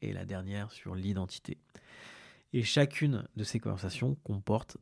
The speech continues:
un certain nombre de risques d'erreur. Pour mieux comprendre les enjeux derrière ces moments clés,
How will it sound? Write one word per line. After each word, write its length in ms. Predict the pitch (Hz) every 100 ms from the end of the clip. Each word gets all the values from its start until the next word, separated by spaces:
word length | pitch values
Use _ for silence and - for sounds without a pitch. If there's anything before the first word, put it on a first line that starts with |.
| - 98
un 140 | 90
certain 560 | - - - - 110 - _ -
nombre 280 | 98 110 104
de 100 | -
risques 380 | 107 110 - - -
d'erreur. 520 | 107 98 87 85 95 - - - - -
Pour 160 | - 120
mieux 160 | 147 165
comprendre 540 | 160 127 143 139 101
les 220 | - 107
enjeux 200 | 120 123
derrière 280 | 123 117 123
ces 260 | - 101 98
moments 300 | 101 98 95
clés, 240 | 107 -